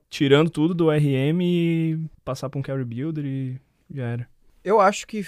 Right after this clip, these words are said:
Speaker 2: vale a pena manter o R M e tentar, é, migrar, vamos se dizer assim, partes pra utilização RAW e partes utilizando o R M.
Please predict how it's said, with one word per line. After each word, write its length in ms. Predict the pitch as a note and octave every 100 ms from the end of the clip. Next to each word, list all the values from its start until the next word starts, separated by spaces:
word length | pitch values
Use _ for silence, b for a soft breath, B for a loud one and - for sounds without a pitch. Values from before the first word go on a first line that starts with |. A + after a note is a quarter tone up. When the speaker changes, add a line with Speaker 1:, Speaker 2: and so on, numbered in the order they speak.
| -
Speaker 2:
vale 300 | B2+ D#3+ G#3
a 40 |
pena 260 | G#3+ E3 F3
manter 240 | C#3+ C3+
o 100 | D3
R 160 | B2+ A2+
M 240 | A2+ E3 _ _ _ _ _ _
e 640 | C3+ C#3 C#3 C#3 C3+ C3+
tentar, 1040 | C3 C3+ C3+ C3+ D3+ D3+ D#3 D3+ C#3+ C#3 B2+ C3 _ _ _
é, 320 | A#2 A#2 A2+ - _
migrar, 440 | C3+ D3 C3+ D3+ F3+
vamos 160 | F3 D3
se 100 | C#3+
dizer 200 | B2+ C#3
assim, 260 | - D3+
partes 520 | - C3+ C#3+ - E3+
pra 160 | - C#3
utilização 920 | C3+ D3 C3 C3 - C3 B2+ A#2+ A2+ -
RAW 340 | B2 C3 G3 - _ -
e 80 | F#3+
partes 540 | F3+ D#3 E3 F#3 E3+
utilizando 720 | E3+ F3+ D#3+ D3 D3+ D3+ D3
o 100 | -
R 160 | C#3+ D3+
M. 180 | A#2 F#2+